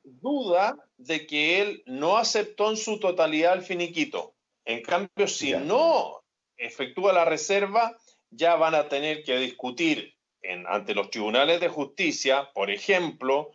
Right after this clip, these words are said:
Speaker 1: si el trabajador fue presionado para firmarlo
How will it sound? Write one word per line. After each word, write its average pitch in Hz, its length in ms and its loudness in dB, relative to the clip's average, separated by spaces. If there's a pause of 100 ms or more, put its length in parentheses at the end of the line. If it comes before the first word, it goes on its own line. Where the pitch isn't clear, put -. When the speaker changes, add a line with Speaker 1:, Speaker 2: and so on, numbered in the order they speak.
(200)
Speaker 1:
si 143 480 0
el 131 140 2
trabajador 131 840 4
fue 143 560 0
presionado 127 840 2
para 135 220 2
firmarlo 139 840 -2